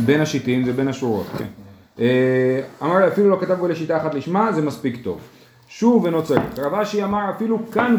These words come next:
קולמוסה וכאן מגילתא." כן? אז יש פה כמה, אה, שני הסברים ברש"י, הוא אומר, "תיקון הקולמוס והקלף", כן? הוא, הוא שמע, אומר רש"י, "אפילו שמע שמתקנים את הקולמוס ואת הקלף." עכשיו, שוב, הנקודה היא, הרי מה זה לא לשמה?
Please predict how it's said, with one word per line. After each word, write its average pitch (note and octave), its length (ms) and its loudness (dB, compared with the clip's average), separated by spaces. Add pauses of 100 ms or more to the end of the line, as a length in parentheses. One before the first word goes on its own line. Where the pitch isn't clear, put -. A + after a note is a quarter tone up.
קולמוסה A3+ 680 2
וכאן A3+ 340 2
מגילתא." D3 920 2 (440)
כן? A#3 280 0 (240)
אז B2+ 200 -4
יש F#3 180 2
פה E3 160 0
כמה, E3 380 2
אה, C#3+ 180 4
שני E3+ 220 -4
הסברים C#3+ 340 0
ברש"י, E3+ 380 0
הוא F3 80 -2
אומר, E3+ 160 -2
"תיקון A#3+ 340 -2
הקולמוס G3 420 2
והקלף", D3+ 520 2 (420)
כן? F#3+ 120 -4
הוא, F#3 200 -8
הוא E3+ 140 -8
שמע, E3 560 2 (180)
אומר D3+ 240 -4
רש"י, E3+ 340 -2
"אפילו G#3+ 280 -2
שמע F3+ 680 0
שמתקנים D#3+ 840 -2
את F3 100 0
הקולמוס F3+ 480 2
ואת D#3 120 -4
הקלף." D#3 440 0 (500)
עכשיו, F#3 240 -2
שוב, G3+ 240 2
הנקודה F3 400 2
היא, A#3+ 120 4
הרי F3+ 200 0
מה G#3 140 2
זה A#3 100 4
לא G3+ 140 4
לשמה? C3 420 -2